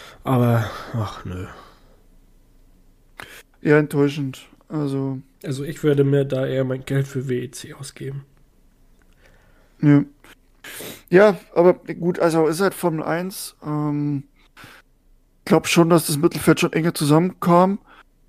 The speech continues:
Speaker 2: Ähm, was ich mir gern angeschaut hab, ist Formel drei, da geht's ja richtig ab. Ne? Also das ist richtig geil. Äh, aber Formel eins ist halt, ja, wieder, also war jetzt eine Red Bull Show, mal gucken, wie's im Laufe der Saison sich entwickelt.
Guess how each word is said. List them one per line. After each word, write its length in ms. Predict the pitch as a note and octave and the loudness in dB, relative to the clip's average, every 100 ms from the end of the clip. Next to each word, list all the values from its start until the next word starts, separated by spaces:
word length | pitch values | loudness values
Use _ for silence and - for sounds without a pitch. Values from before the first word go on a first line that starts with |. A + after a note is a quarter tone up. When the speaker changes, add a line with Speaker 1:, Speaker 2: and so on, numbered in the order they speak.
| _ _ - | _ _ 2
Speaker 2:
Ähm, 520 | D3+ D#3 D#3 D3+ D3 - | 6 6 6 6 2 4
was 180 | D3+ | 2
ich 180 | - G#3 | 2 2
mir 120 | A3+ | 2
gern 200 | F3 E3 | 4 4
angeschaut 380 | E3 E3 E3+ F3 | 4 2 4 6
hab, 100 | E3+ | 4
ist 100 | D3 | 2
Formel 280 | - E3+ D#3 | 2 4 6
drei, 240 | D3 D#3 | 6 6
da 80 | F#3 | 6
geht's 200 | D#3+ E3 | 4 2
ja 80 | D3+ | 2
richtig 320 | E3 G#3 F#3+ | 0 -2 -2
ab. 260 | G3 G#3 - _ _ _ _ _ _ - | 0 -2 -6 _ _ _ _ _ _ -2
Ne? 260 | D#3+ F#3+ - | 2 2 2
Also 200 | E3 D3+ | 0 2
das 160 | D3 | 0
ist 80 | C#3+ | 0
richtig 300 | E3+ F#3 G3 | 0 -2 0
geil. 320 | F#3 F3+ G#3+ - _ - _ _ _ _ _ _ _ - _ _ _ - | 4 6 4 0 _ -20 _ _ _ _ _ _ _ -20 _ _ _ 0
Äh, 40 | |
aber 560 | D3+ D3 D3+ D3+ D#3 D3+ | 2 4 2 2 2 2
Formel 280 | D#3+ D3+ D3+ | -2 -4 -2
eins 180 | D#3+ | -2
ist 200 | F3 D#3 D#3+ | -4 -4 0
halt, 420 | D#3 D#3 - - | 0 -2 -10 -6
ja, 240 | D3+ D3+ | -2 0
wieder, 300 | D3 D3+ D3 C#3+ | 2 2 2 0
also 220 | - D3 C#3+ | -4 -2 4
war 160 | D#3 | 4
jetzt 180 | E3+ - | 4 2
eine 100 | D3 | -2
Red 120 | C#3+ | 0
Bull 160 | E3+ F3+ | 4 4
Show, 240 | E3+ E3+ | 4 0
mal 100 | D#3 | 0
gucken, 340 | D3+ E3 E3 D3+ | -4 -8 -4 -2
wie's 260 | D3 - - - _ _ _ | -2 -4 -16 -20 _ _ _
im 140 | D#3 D#3 | 0 4
Laufe 180 | D#3 | 4
der 100 | D#3+ | 2
Saison 380 | C#3+ C#3+ C#3+ E3 | 0 2 2 0
sich 180 | E3 D3+ | 0 -2
entwickelt. 600 | D3 C#3+ F3 F#3 F3+ - | -6 -4 -4 -2 -4 -6